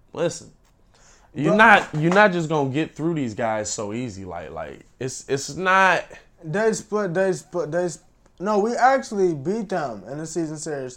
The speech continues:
Speaker 2: three one, actually. Three,
Speaker 1: Yeah, I,
Speaker 2: four,
Speaker 1: re-, it's
Speaker 2: four
Speaker 1: regular
Speaker 2: touchdown,
Speaker 1: season.
Speaker 2: but that's
Speaker 1: Regular
Speaker 2: regular
Speaker 1: season.
Speaker 2: season.
Speaker 1: I
Speaker 2: But
Speaker 1: take
Speaker 2: that,
Speaker 1: zero
Speaker 2: but
Speaker 1: into
Speaker 2: that,
Speaker 1: account. Guess
Speaker 2: okay,
Speaker 1: what? The
Speaker 2: okay.
Speaker 1: Bulls swept the Miami
Speaker 2: Okay.
Speaker 1: Heat in the regular season.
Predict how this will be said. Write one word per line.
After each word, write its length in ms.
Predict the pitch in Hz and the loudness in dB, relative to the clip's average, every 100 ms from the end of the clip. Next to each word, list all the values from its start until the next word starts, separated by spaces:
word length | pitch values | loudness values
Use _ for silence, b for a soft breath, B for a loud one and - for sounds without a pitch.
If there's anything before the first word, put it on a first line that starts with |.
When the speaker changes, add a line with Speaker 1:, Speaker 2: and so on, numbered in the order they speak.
| _ | _
Speaker 2:
three 160 | 180 185 | -2 0
one, 280 | 180 185 160 | 0 -4 -6
actually. 540 | 123 135 135 - 87 - _ _ _ - | -6 -8 -10 -14 -20 -20 _ _ _ -4
Three, 220 | 208 240 | 4 6
Speaker 1:
Yeah, 120 | 220 190 | 6 4
I, 240 | 240 226 | 2 4
Speaker 2:
four, 140 | 208 | 4
Speaker 1:
re-, 60 | 233 | 2
it's 120 | - | 4
Speaker 2:
four 160 | 220 226 | 4 6
Speaker 1:
regular 240 | 170 220 | 6 4
Speaker 2:
touchdown, 180 | 190 202 | 2 0
Speaker 1:
season. 140 | 190 - - | -4 -8 -16
Speaker 2:
but 120 | 151 175 | -6 4
that's 160 | 214 | 8
Speaker 1:
Regular 200 | 233 220 | 8 8
Speaker 2:
regular 160 | 214 214 | 6 2
Speaker 1:
season. 140 | 202 | 0
Speaker 2:
season. 160 | 185 - | -4 2
Speaker 1:
I 120 | 175 185 | 6 10
Speaker 2:
But 60 | |
Speaker 1:
take 120 | 240 214 | 10 10
Speaker 2:
that, 40 | |
Speaker 1:
zero 240 | 175 240 220 | 10 10 10
Speaker 2:
but 60 | |
Speaker 1:
into 120 | 196 185 | 8 6
Speaker 2:
that, 160 | 175 170 | 4 2
Speaker 1:
account. 180 | 202 214 | 6 8
Guess 140 | 220 | 10
Speaker 2:
okay, 80 | 190 | 12
Speaker 1:
what? 240 | 220 - - | 10 8 4
The 60 | |
Speaker 2:
okay. 160 | 165 180 | 6 8
Speaker 1:
Bulls 320 | 220 247 202 | 12 12 12
swept 280 | - 226 - | 10 8 8
the 60 | 175 | 6
Miami 340 | 180 175 170 | 8 10 10
Speaker 2:
Okay. 160 | 190 208 | 10 8
Speaker 1:
Heat 60 | 170 | 6
in 40 | |
the 80 | 160 | 8
regular 320 | 160 147 147 | 8 8 4
season. 420 | 143 143 104 92 | 2 0 0 -8